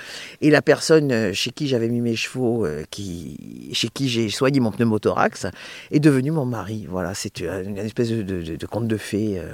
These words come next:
C'est comme ça que je suis devenue agriculteur, en travaillant avec lui.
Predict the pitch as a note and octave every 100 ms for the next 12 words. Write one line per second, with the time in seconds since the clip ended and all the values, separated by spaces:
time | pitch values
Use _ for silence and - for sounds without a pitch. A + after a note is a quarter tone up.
0 | - - - - - D3 C#3 G3+ D#3+ C3+
1 | C3+ A#2 D3+ C3+ C3+ - A2+ A#2 A2+ A#2
2 | A#2+ B2+ C3+ G#2 - E2+